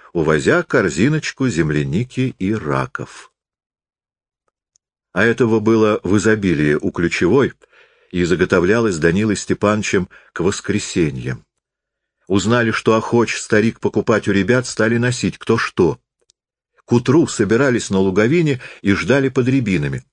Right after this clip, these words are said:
Вот выйдет сейчас Данил Степанович с холщовым мешочком, где у него медики, банный сбор. Сперва приносили ландыши и душистую любку пуками.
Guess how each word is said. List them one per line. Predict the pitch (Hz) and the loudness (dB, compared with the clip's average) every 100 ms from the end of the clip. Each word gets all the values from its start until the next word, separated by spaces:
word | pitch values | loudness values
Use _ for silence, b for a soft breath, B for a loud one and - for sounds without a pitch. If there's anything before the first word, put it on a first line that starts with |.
| _ _ _ | _ _ _
Вот | - 101 98 | 0 0 2
выйдет | 117 196 156 135 | 2 2 2 -2
сейчас | - 104 - 90 76 - - b - | -4 -6 -2 0 0 -4 -14 b -4
Данил | 104 101 95 78 | 0 2 2 -2
Степанович | - 104 113 92 71 - B B | -2 -2 0 0 -2 -6 B B
с | - | -6
холщовым | - 107 101 - 104 87 90 | 0 2 2 0 2 2 0
мешочком, | 110 - 120 92 - 85 71 B B | 0 2 0 0 -2 -4 -4 B B
где | 80 92 | -2 2
у | 95 | 2
него | 104 104 104 76 | 2 2 2 0
медики, | 73 98 117 - - 71 - _ - | 0 0 0 -4 -4 -6 -8 _ -14
банный | 73 92 78 73 82 | -2 0 0 -2 -4
сбор. | - 80 73 - _ _ _ _ _ _ | -2 0 0 -2 _ _ _ _ _ _
Сперва | - - 82 82 165 | -18 -8 -2 0 0
приносили | 147 117 85 139 160 | 0 0 0 0 0
ландыши | 139 95 98 92 - 98 95 b b b b | 2 0 -2 -4 -4 -4 -4 b b b b
и | 165 | -2
душистую | 180 - 160 - 165 165 143 | -2 0 -2 0 2 4 4
любку | 120 113 - 107 | 2 -2 -4 -4
пуками. | 101 - 110 - 95 90 90 | -4 -4 -4 -2 0 0 0